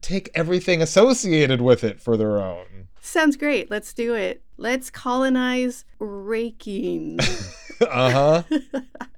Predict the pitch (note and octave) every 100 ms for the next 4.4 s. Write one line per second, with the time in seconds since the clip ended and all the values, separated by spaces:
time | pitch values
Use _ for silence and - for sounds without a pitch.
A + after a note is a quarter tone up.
0 | - - F#4+ F4 F4 C4 - C#4 F#4 C4
1 | B3+ A#3 A3 - E4 D4 A3 G3 F#3 -
2 | A#3 C4 B3+ - C4+ D4+ B3+ - D#4+ C4+
3 | A#3+ - A#3+ A#3+ F3+ A#3+ - - - F3+
4 | F3+ F3+ F3+